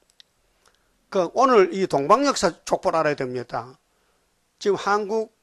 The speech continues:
강산에 종말론 계시록 한 사람 많습니다. 다 가짜입니다. 잘 들어보세요. 예수님 제자가 열둘인데,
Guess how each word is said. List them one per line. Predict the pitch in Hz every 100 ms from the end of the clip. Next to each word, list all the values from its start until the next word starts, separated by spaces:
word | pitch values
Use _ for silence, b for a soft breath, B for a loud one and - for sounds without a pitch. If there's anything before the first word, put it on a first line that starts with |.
| _
강산에 | - 151 165 180 151 139 127 135 _ _ _ _ -
종말론 | 202 208 175 170
계시록 | 147 165 160 156 160
한 |
사람 | 147 139
많습니다. | 113 123 135 214 196 147 131 127 _
다 | - 196
가짜입니다. | - 151 202 233 214 139 160 - _ _ _ _ _ _ _ _ _ _ _ _ _ _ _
잘 | - - 143
들어보세요. | 165 147 175 156 170 208 _ _ _ _ _ _ _ _ _ _ _ _ _ _ _ _
예수님 | 156 175 240 285 202
제자가 | 180 185 185 160
열둘인데, | 185 226 190 156 147 170 143 120